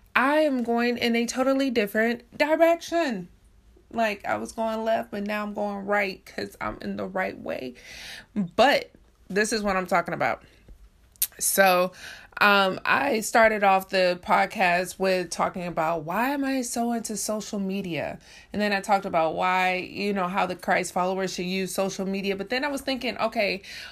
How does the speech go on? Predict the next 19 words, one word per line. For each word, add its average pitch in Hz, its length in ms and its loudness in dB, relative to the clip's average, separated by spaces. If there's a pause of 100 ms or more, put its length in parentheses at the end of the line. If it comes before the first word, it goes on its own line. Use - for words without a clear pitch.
(200)
why, 311 680 2
you 254 340 0
know, 240 260 0
go 214 440 2
into 208 600 0
all 202 220 2
of 208 80 -2
these 202 220 -4
things 202 240 -2
about 180 300 0
the 170 80 -6
Christ 190 340 0
follower 185 320 2
when 175 380 -2 (280)
there's 226 180 0
probably 254 260 4
questions 226 440 0
about, 190 400 0
like, 170 400 -2